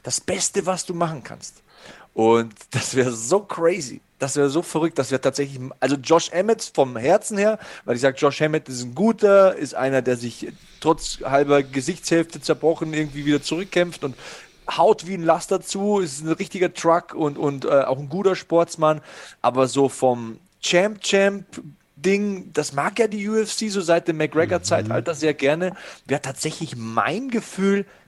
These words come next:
Speaker 1: make it happen, U F C. Haut irgendwie Le-, Leichtgewichtschampion gegen Federgewichtschampion zusammen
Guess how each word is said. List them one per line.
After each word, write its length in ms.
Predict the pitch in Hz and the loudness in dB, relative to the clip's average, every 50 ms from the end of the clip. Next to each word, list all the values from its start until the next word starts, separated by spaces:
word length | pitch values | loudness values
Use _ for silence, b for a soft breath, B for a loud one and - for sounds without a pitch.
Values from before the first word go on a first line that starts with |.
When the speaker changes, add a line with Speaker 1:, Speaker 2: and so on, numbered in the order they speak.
| b | b
Speaker 1:
make 320 | - 104 113 123 - - 135 | -4 -2 -2 0 0 0 -2
it 80 | 110 | 0
happen, 360 | 120 139 175 202 - 226 214 196 | 2 2 2 2 0 -2 -2 0
U 180 | 190 175 151 | 0 2 2
F 120 | 135 - - | 2 0 -4
C. 300 | - - - 120 113 110 | -10 -6 -4 -4 0 2
Haut 280 | 113 135 165 - - | 2 2 2 0 -4
irgendwie 340 | 175 165 151 127 156 160 147 | -8 -8 -8 -6 -6 -4 -2
Le-, 260 | 135 139 143 160 165 | 2 2 2 2 2
Leichtgewichtschampion 880 | 143 139 139 170 170 - 180 170 180 160 - - - 180 175 170 175 160 | 2 2 2 2 0 -4 -8 -8 -8 -8 -8 -2 -2 -2 0 0 -2 -4
gegen 180 | 156 160 156 | -4 -4 -6
Federgewichtschampion 920 | 143 - - 165 - 196 160 160 160 170 151 - - - 165 160 151 170 151 | -6 -4 -4 -4 -2 -4 -4 -6 -8 -10 -10 -8 -4 -4 -4 -4 -4 -8 -10
zusammen 400 | - - 139 123 131 135 165 190 | -10 -8 -2 0 0 0 0 -4